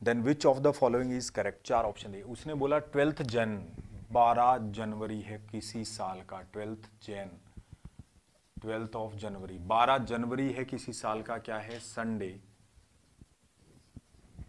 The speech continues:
तो पूछा है, चार ऑप्शन दिए हैं। पन्द्रह जुलाई संडे होगा क्या अगर लीप ईयर है? पन्द्रह जुलाई संडे होगा, न,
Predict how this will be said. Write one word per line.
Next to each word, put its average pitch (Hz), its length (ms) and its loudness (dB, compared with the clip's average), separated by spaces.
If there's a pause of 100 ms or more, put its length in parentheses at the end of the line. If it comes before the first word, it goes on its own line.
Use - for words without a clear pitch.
(120)
तो 180 100 4
पूछा 139 380 -4
है, 143 140 -2
चार 131 280 4
ऑप्शन 117 320 0
दिए 107 220 -2
हैं। 101 100 -4 (520)
पन्द्रह 117 240 8
जुलाई 123 340 6
संडे 123 360 2
होगा 120 260 2
क्या 120 160 2
अगर 117 200 2
लीप 113 280 0
ईयर 117 140 2
है? 113 140 -2
पन्द्रह 110 360 2
जुलाई 113 340 2
संडे 113 360 -2
होगा, 110 300 0
न, 107 1120 -6